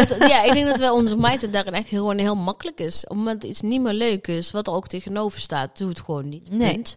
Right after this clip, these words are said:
Speaker 2: nee.
Speaker 1: En dat heeft eigenlijk ons alleen maar geleid naar veel mooiere dingen, veel betere dingen.
Speaker 2: Ja.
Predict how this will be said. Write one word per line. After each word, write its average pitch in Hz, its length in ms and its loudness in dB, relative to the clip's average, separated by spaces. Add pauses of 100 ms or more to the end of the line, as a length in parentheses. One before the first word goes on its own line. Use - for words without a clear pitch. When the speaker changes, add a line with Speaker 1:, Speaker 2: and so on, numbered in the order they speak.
(120)
Speaker 2:
nee. 190 200 -2 (160)
Speaker 1:
En - 80 -6
dat 190 100 -4
heeft 226 220 -2
eigenlijk 269 360 2
ons 220 160 -2
alleen 226 260 0
maar 247 100 0
geleid 208 200 -4
naar 196 140 -6
veel 190 240 -4
mooiere 208 680 2
dingen, 254 320 -2
veel 170 280 -2
betere 214 460 -2
dingen. 214 420 -6
Speaker 2:
Ja. 190 300 4